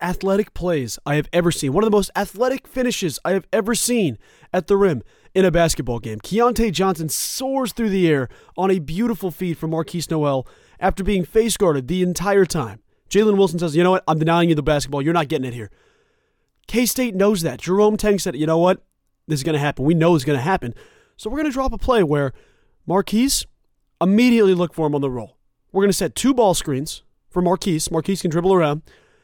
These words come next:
Keontae's gonna take one step towards, and then when Jalen Wilson over pursues for the pass, back cut, back door to the rim. Marquise gonna throw a lob, and Keontae, go and get it. Go be an athlete." And he does. Keontae goes up there and throws it down on top of Jalen Wilson's head.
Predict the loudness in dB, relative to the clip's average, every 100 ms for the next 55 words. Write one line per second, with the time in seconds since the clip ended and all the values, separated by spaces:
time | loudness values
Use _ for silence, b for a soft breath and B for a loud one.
0 | b -4 2 4 4 2 0 -2 -2 0
1 | 0 0 -2 -2 2 2 4 0 0 2
2 | 2 2 0 -2 -2 2 2 2 0 0
3 | -2 -2 -4 0 0 0 -2 -6 b b
4 | b b b -2 2 2 0 -2 -4 _
5 | b b b -4 -4 -2 2 2 4 2
6 | 0 0 -2 -4 0 -2 0 0 2 2
7 | 0 -2 b b b _ -6 0 2 2
8 | 2 2 4 2 2 -2 -6 -16 0 2
9 | 4 4 2 -4 -10 -4 2 2 2 0
10 | 0 0 -4 -12 b -2 0 2 2 2
11 | 2 0 -2 -4 b b b -2 -2 -2
12 | 0 2 2 -2 -2 2 2 2 0 -4
13 | -6 -6 -4 -6 0 2 4 2 0 -2
14 | -4 -8 -8 -4 -4 -4